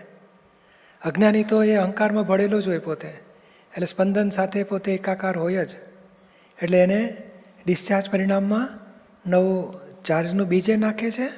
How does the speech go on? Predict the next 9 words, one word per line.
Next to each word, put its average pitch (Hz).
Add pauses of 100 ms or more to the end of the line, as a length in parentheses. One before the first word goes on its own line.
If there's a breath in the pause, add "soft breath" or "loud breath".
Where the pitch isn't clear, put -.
(640 soft breath)
અને 180
આ 180
સ્પંદનમાં 196
ધક્કો 180
મારે 180
છે, 170
એટલે 180
વ્યક્તિને 180
પાછો 175